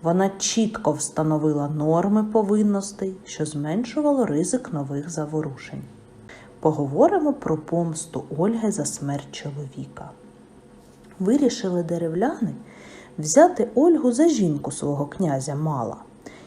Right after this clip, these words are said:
і відібрали кращих мужів.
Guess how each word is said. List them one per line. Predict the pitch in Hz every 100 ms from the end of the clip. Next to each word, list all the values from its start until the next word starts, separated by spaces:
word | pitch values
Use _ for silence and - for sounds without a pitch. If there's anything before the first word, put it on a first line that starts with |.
| -
і | 165 156
відібрали | 147 139 147 143 - 262 269 233
кращих | - 160 226 262 - 214 - 175
мужів. | 170 175 147 139 127